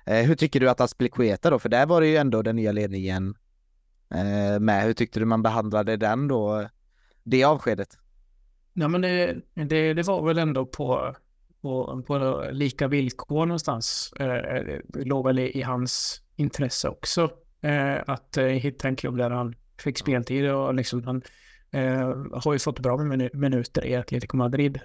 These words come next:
Speaker 2: Eh, så han kände väl att, eh, han var, fortfarande höll för en roll som, som Chelsea inte kunde erbjuda. Så att det, det påminner väl lite mer om, om Peter Cech, liksom, att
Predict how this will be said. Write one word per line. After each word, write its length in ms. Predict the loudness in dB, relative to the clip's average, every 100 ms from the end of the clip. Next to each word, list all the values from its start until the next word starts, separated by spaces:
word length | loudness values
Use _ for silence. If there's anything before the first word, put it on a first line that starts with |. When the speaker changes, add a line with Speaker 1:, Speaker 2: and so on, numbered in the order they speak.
| _
Speaker 2:
Eh, 360 | -2 0 0 0
så 380 | 0 0 0 -4 _ _ _ _ _
han 200 | -2 0
kände 240 | 2 0 0
väl 140 | -2
att, 200 | -2 -4
eh, 220 | -6 -6 -6
han 180 | -6 -4
var, 220 | -6 -8 _ _ _ -20 -10
fortfarande 340 | -6 -2 -2
höll 240 | 0 2 0
för 140 | 0
en 200 | -2 0
roll 240 | -2 -2 -4
som, 340 | -6 -8 -10 -14
som 180 | -8 -2
Chelsea 280 | 0 0 -2
inte 120 | -4
kunde 180 | 0 2
erbjuda. 480 | 0 0 -2 -2 -4
Så 140 | -6
att 140 | -8 -12 _ _ _ _
det, 280 | -2 0 0
det 140 | 0 -2
påminner 360 | 0 2 2
väl 100 | 2
lite 160 | 0 0
mer 200 | 0 0
om, 220 | 0 -4
om 160 | -6 -6
Peter 260 | -4 -4
Cech, 220 | -2 -4 -4 -6
liksom, 300 | -4 -2 -2
att 340 | -4 -8 -12